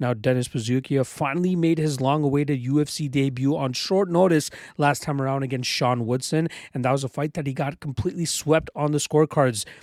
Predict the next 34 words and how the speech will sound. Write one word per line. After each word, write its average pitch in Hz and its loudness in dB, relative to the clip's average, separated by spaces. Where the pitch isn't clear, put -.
He 139 -2
had 123 0
no 147 2
answer 143 -2
for 139 0
the 127 0
long-distance 131 -2
striking 135 -4
game 147 0
of 123 -2
Woodson, 123 0
and 127 -2
Buzukja 147 2
was 135 0
failing 165 2
in 135 -2
terms 127 -2
of 120 -6
crashing 156 -2
the 160 0
pocket 151 -4
effectively 135 -2
to 156 -6
get 139 0
off 135 2
his 131 -2
own 120 0
offense, 123 0
and 117 -4
Woodson 131 -2
was 127 -2
able 123 -2
to 123 0
just 123 -6